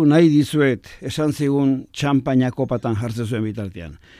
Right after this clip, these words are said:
Auzi edo gai zailen bat aztertu behar zutenean,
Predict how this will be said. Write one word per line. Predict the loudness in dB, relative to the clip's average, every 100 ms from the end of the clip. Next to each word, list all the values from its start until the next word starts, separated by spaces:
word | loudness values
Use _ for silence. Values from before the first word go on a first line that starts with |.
| _
Auzi | -2 0 0 0 4 4
edo | 4
gai | 2 2 0
zailen | -2 -2 0 2 2
bat | 0 -2 -6
aztertu | -8 -10 -4 -4 -4 -6 -4
behar | -2 -2 -4
zutenean, | -10 -8 -8 -4 -4